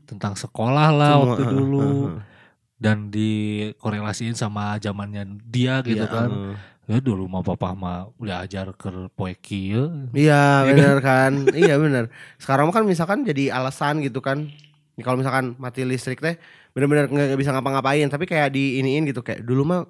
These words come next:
Speaker 2: diiniin, apa, nggak ada listrik masih tetap bisa belajar kok gitu.
Speaker 1: Heeh.
Speaker 2: Kayak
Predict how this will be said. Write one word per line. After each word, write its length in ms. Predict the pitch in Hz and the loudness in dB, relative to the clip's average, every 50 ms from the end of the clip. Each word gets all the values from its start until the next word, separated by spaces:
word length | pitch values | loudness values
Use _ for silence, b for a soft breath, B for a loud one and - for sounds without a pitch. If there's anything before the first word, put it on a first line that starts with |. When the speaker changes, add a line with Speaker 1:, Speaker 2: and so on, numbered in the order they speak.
| _ _ _ | _ _ _
Speaker 2:
diiniin, 680 | - 123 123 120 120 120 110 110 120 123 123 120 110 95 b b b b b | -8 -6 -4 -4 -2 -2 -2 -2 -2 -4 -4 -6 -8 -10 b b b b b
apa, 140 | - - 156 | -4 -2 0
nggak 160 | 165 156 143 | 2 2 2
ada 120 | 127 127 123 | 2 2 2
listrik 240 | 123 127 131 151 147 | 0 0 -4 -4 -4
masih 160 | 147 139 120 | -4 -4 -4
tetap 160 | 127 123 - | -6 -8 -8
bisa 160 | 104 113 - 117 | -8 -8 -6 -4
belajar 340 | 113 107 110 110 123 123 123 - | -2 -2 0 0 0 -2 0 0
kok 180 | 135 127 85 | 0 -2 -2
gitu. 300 | 110 98 90 - - 110 | -2 -6 -10 -10 -8 -6
Speaker 1:
Heeh. 400 | 113 110 113 113 110 104 101 101 98 92 | -6 -4 -4 -2 -2 -2 0 -2 -2 -4
Speaker 2:
Kayak 80 | 95 | -4